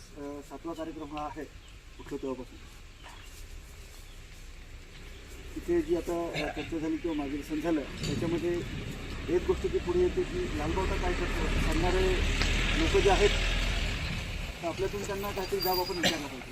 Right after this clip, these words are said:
की, "बाबा, लालबावटा हे करतो की तू माणूस म्हणून जगावा, तुझे अधिकार, तुझे हक्क हे अबाधित राहावे किंवा ते ठेवावे,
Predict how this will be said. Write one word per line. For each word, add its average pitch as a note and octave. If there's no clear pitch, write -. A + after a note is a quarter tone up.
की, D4+
"बाबा, E4
लालबावटा F3
हे E3
करतो F3+
की F#3+
तू F3
माणूस E3+
म्हणून F#3
जगावा, F3
तुझे C#3+
अधिकार, F#3+
तुझे D4
हक्क F#3+
हे -
अबाधित G3
राहावे G3
किंवा A3+
ते A#3
ठेवावे, G#3